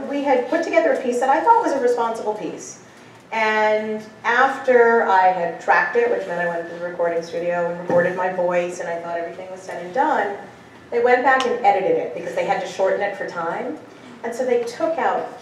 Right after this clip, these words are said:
key pieces, pictures of kids with measles, important pieces that talked about how devastating measles could be, um,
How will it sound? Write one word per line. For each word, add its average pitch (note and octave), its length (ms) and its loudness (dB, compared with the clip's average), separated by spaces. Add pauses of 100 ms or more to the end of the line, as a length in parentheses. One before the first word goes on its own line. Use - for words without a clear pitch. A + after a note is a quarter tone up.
(120)
key D4 240 -4
pieces, A#3+ 560 -4
pictures A#3+ 460 -2
of - 220 -10
kids F#3+ 260 -4
with F#3 220 -14
measles, E3+ 560 -4
important A#3+ 640 0
pieces F#3 440 -6
that - 180 -8
talked F#3 340 4
about D#3 300 -2
how D#3 160 -4
devastating D#3 840 -2 (460)
measles F#3 400 -2
could D#3+ 160 -6
be, E3 400 -2 (460)
um, D3+ 460 0